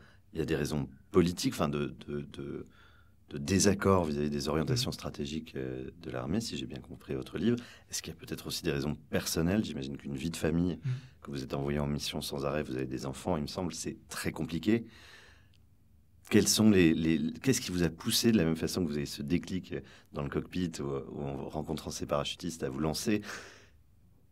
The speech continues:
Speaker 1: À quel moment vous vous êtes dit, « Voilà, je, je, je,
Speaker 2: Il y a, il y a,
Speaker 1: j'arrête » ?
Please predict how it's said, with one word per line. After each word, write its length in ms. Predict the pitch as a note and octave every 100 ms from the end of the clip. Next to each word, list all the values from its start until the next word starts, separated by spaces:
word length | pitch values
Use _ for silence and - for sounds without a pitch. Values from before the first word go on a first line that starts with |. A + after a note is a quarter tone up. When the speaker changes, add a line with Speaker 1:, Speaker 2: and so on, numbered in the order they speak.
| -
Speaker 1:
À 100 | -
quel 160 | - E2+
moment 140 | F2
vous 60 | F2
vous 100 | D#2+
êtes 100 | D2
dit, « 140 | D#2+
Voilà, 260 | E2 D2 C#2
je, 180 | - C2 B1+
je, 120 | -
je, 40 |
Speaker 2:
Il 0 |
y 40 | C#2+
a, 40 | B1+ - - - - - - - - _ D3+
il 0 |
y 40 |
a, 100 | D#3
Speaker 1:
j'arrête » ? 320 | D3+ - -